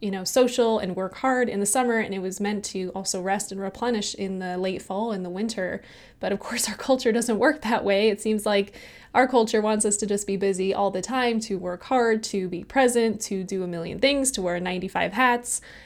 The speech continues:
and then you're supposed to be happy and grateful, you know, and it's not always easy to lean into maybe more of these, quote, traditional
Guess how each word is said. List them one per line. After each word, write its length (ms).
and 200
then 120
you're 80
supposed 280
to 60
be 80
happy 560
and 140
grateful, 400
you 100
know, 160
and 140
it's 400
not 240
always 480
easy 540
to 200
lean 280
into 280
maybe 280
more 180
of 120
these, 180
quote, 320
traditional 880